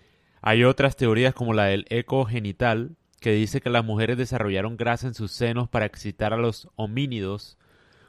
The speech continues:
cuando comenzaron a caminar erguidos.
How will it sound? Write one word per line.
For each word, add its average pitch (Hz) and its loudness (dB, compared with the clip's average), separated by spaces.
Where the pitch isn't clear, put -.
cuando 117 2
comenzaron 113 0
a 123 -4
caminar 104 -2
erguidos. 110 -2